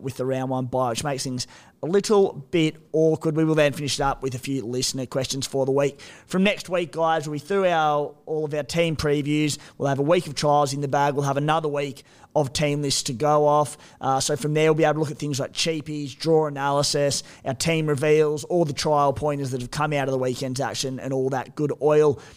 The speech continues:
Before we do get into it, the S C Playbook subscription package is available for the twenty twenty-four season. Forty dollars for the N R L content for the season. Access to additional premium articles each and every week of the preseason,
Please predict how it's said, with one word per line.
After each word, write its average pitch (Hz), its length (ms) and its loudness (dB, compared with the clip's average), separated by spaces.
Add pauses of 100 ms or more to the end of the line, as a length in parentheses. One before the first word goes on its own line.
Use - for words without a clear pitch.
Before 185 220 2
we 175 80 6
do 175 160 4
get 160 160 2
into 165 300 -2
it, 147 60 0
the 160 100 0
S 151 100 0
C 160 140 -2
Playbook 147 340 0
subscription 147 640 -6
package 143 460 -2 (460)
is 214 140 4
available 151 440 2
for 147 120 -8
the 143 80 -8
twenty 147 320 -4
twenty-four 135 600 -2
season. 135 360 -2
Forty 156 300 0
dollars 143 400 2 (260)
for - 120 -8
the 165 100 2
N 147 80 2
R 143 80 2
L 147 240 4
content 147 500 -10
for 147 280 -2
the 135 160 -2
season. 170 400 2
Access 165 460 -4
to 147 280 -8 (560)
additional 196 400 2
premium 156 400 -2
articles 147 420 -6
each 175 220 2
and 156 100 -6
every 143 160 -4
week 139 240 0
of 120 80 -10
the 120 80 -6
preseason, 175 880 -2